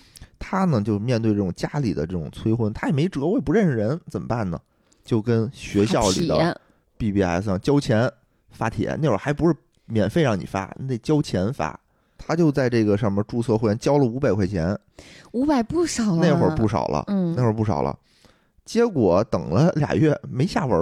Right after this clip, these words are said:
Speaker 1: 了，啥也没有。
Speaker 2: 为啥？没人看吗？还是没流行的那会儿？
Speaker 1: 他就问那个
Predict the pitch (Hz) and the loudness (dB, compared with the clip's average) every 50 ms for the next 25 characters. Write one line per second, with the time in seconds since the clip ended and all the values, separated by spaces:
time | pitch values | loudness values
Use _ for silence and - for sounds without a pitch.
0 | 104 131 - 320 - - - - - - - 214 269 233 202 277 - - - - | 4 4 2 2 0 -2 -8 -14 -10 -6 -4 -2 0 0 0 0 -2 -4 -2 -2
1 | 208 220 - - _ _ _ 196 190 185 180 - - 185 - - 165 175 185 202 | 0 0 -2 -4 _ _ _ -6 -6 -6 -6 -8 -12 -16 -10 -4 -2 -2 0 0
2 | 214 214 - 233 247 233 208 190 175 175 - 180 175 180 190 185 180 180 180 170 | -2 -4 -6 -6 -6 -4 -4 -6 -6 -6 -6 -6 -6 -4 -4 -4 -2 -2 -2 -2
3 | 185 190 - - 156 151 151 175 185 190 180 156 - 151 151 - - 170 - - | -2 -4 -6 -8 -8 -6 -6 -4 -4 -4 -4 -4 -6 -8 -8 -10 -12 -12 -8 -4
4 | - 214 226 196 190 190 262 330 311 277 185 131 117 107 98 98 95 92 | 0 2 2 2 2 2 2 2 2 2 2 2 2 4 4 4 4 2